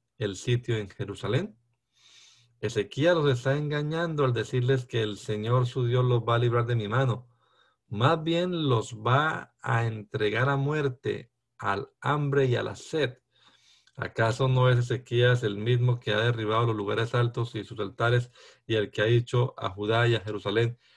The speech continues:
'Solo delante de este altar adorarán y sobre él quemarán incienso'? ¿Acaso no se han enterado de lo que mis padres y yo hemos hecho con todos los pueblos de la tierra? ¿Acaso los dioses de esas naciones pudieron librar de mi mano a su tierra?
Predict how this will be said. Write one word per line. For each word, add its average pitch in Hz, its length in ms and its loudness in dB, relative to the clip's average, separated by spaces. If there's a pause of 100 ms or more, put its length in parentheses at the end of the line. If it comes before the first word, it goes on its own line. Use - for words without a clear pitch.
(140)
'Solo 131 440 4
delante 123 560 2
de 113 260 2
este 120 300 -4
altar 117 380 0
adorarán 110 500 2
y 120 80 4
sobre 104 340 0
él 107 120 -2
quemarán 110 400 0
incienso'? 131 600 0 (600)
¿Acaso 139 580 0
no 143 400 0
se 131 300 0
han 131 180 2
enterado 123 680 2
de 113 120 2
lo 101 320 -4
que 101 200 -6
mis 95 260 -10
padres 127 540 2
y 98 100 -8
yo 117 220 0
hemos 120 320 0
hecho 120 280 -2
con 101 220 -6
todos 113 240 0
los 104 140 -6
pueblos 113 280 -2
de 107 80 -6
la 101 140 -6
tierra? 131 400 -2 (480)
¿Acaso 104 580 -2
los 139 180 4
dioses 117 400 2
de 127 100 2
esas 123 180 -2
naciones 127 480 0
pudieron 123 420 0
librar 113 380 0
de 127 100 0
mi 123 140 2
mano 113 260 0
a 127 60 2
su 120 140 -4
tierra? 135 420 -2